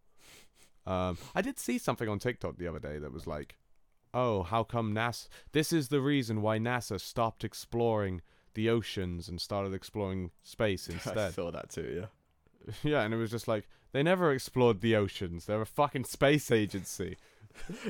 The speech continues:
Speaker 2: It's
Speaker 1: Why
Speaker 2: in
Speaker 1: would
Speaker 2: the
Speaker 1: they be
Speaker 2: name.
Speaker 1: exploring the oceans?
Speaker 2: Literally, it's in the name.
Speaker 1: It's lit-, they're just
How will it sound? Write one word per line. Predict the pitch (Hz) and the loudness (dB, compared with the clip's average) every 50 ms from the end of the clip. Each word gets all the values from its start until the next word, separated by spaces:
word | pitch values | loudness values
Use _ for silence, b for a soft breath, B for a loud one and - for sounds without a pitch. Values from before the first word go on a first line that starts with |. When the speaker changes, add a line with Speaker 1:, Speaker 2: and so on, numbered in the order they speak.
| - | 0
Speaker 2:
It's | - 165 - | 2 4 6
Speaker 1:
Why | 143 131 | 8 8
Speaker 2:
in | 143 147 | 8 8
Speaker 1:
would | 156 | 8
Speaker 2:
the | 139 139 | 6 6
Speaker 1:
they | 139 | 8
be | 135 | 8
Speaker 2:
name. | 123 131 139 135 | 8 8 8 6
Speaker 1:
exploring | 110 90 80 135 143 147 147 143 131 | 6 4 2 0 2 2 2 2 0
the | 123 131 131 135 | 0 0 2 4
oceans? | 139 143 139 135 - 123 107 95 95 - - - | 4 4 2 0 -2 -4 -4 -4 -6 -8 -6 0
Speaker 2:
Literally, | 98 120 151 151 - - 143 135 127 123 | 4 4 4 4 2 2 4 6 6 6
it's | 117 120 - | 6 4 4
in | 117 117 113 | 2 2 2
the | 113 | 2
name. | 104 104 95 90 80 80 95 117 B B B B B B B B _ b b b b b b b b b _ - | 4 4 2 2 0 -2 -6 -8 B B B B B B B B _ b b b b b b b b b _ -10
Speaker 1:
It's | 113 123 - - | -10 -10 -10 -10
lit-, | - 123 131 - - - 85 120 131 - | -8 -8 -8 -8 -8 -10 -10 -8 -6 -4
they're | 135 135 | -4 -6
just | 117 - 143 156 151 - - | -4 -2 -2 -2 -2 -4 -10